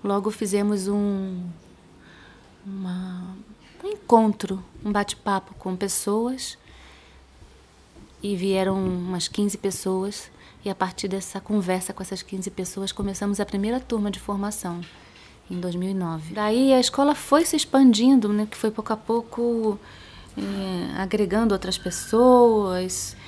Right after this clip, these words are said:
mas foi questão de persistir, né? A, a perseverança traz ventura sempre. Na medida que você persevera num projeto,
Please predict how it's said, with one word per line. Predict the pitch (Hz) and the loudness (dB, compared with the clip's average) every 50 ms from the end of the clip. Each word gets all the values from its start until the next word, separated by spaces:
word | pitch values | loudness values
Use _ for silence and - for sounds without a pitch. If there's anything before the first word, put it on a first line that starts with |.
| - - - - - - - - | -18 -18 -18 -18 -18 -16 -2 4
mas | 240 247 269 277 302 330 339 - | 8 10 12 12 12 10 10 6
foi | - 294 277 302 311 320 | 6 6 6 8 8 6
questão | 320 - 320 302 - - 269 277 | 4 4 2 4 6 8 8 8
de | 277 277 | 8 8
persistir, | - 285 285 285 - - 311 - - - 240 226 220 | 6 4 4 4 4 2 2 0 0 2 2 2 4
né? | 220 226 220 | 4 6 6
A, | 214 208 208 202 202 196 | 6 4 4 2 0 0
a | |
perseverança | - - 208 - - 240 220 233 214 220 226 226 262 | 0 -2 0 2 2 4 4 6 6 6 4 4 4
traz | 247 247 247 247 233 | 4 4 4 6 8
ventura | 240 254 247 233 226 - 214 214 202 202 208 | 8 8 8 8 8 8 8 8 8 8 6
sempre. | - - - 190 190 185 185 - 185 190 190 | 2 2 0 2 2 2 0 0 -2 -2 0
Na | 190 185 185 | 0 0 2
medida | 180 180 180 - 208 202 202 | 2 2 2 2 2 2 0
que | 208 - 202 | 0 -2 -4
você | 190 196 - - 190 | -4 -2 -2 -4 -2
persevera | - 202 185 - - 196 175 196 196 190 196 | -2 -2 -2 0 0 0 2 4 4 4 4
num | 196 208 190 | 4 2 2
projeto, | - 196 190 180 165 190 208 214 220 214 - | 2 2 2 2 2 2 2 0 0 -2 -6